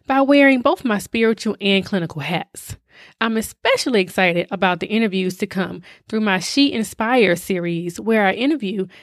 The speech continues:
a different inspiring woman each month and give her the opportunity to share her story with you guys. So if there's someone you'd like to hear from,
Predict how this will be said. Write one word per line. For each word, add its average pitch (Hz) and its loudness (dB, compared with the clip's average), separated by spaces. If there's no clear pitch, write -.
a 214 0
different 277 -2
inspiring 226 2
woman 175 0
each 359 -4
month 190 -6
and 240 2
give 285 4
her 294 -2
the 285 0
opportunity 226 0
to 247 -8
share - -4
her 214 2
story 196 0
with 180 -4
you 190 -6
guys. 185 -10
So 277 2
if 262 2
there's 285 0
someone 392 0
you'd 240 -4
like 214 0
to 277 -2
hear 180 -2
from, 185 -6